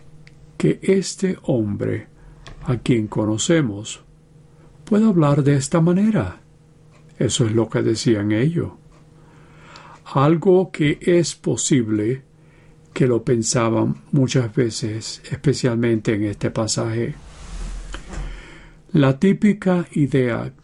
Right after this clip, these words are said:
que sabemos y que a lo mejor hemos pasado, no podemos ser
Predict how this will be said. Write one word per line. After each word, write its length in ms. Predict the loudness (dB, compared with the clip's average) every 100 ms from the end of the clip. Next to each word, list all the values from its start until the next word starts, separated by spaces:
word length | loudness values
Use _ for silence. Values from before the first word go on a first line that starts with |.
| -4
que 160 | -2
sabemos 800 | 0 0 2 2 0 -2 -6 -16 _ _ _ _ -20 -20 -20 -20 -20 -20 -20 -20 -20 -20 -20 -6
y 160 | 0 0
que 160 | 2 0
a 60 | 2
lo 120 | 0
mejor 540 | 0 2 2 2 -2 -12 -20 -20 _ _ _ -8
hemos 580 | -2 0 2 0 -4 -12 -20 _
pasado, 680 | -4 -2 0 0 0 0 -2 -6 -20 -20 -20 -20 -20 -20 -20 0
no 360 | 4 6 4 4
podemos 480 | 4 4 4 2
ser 340 | 2 2 2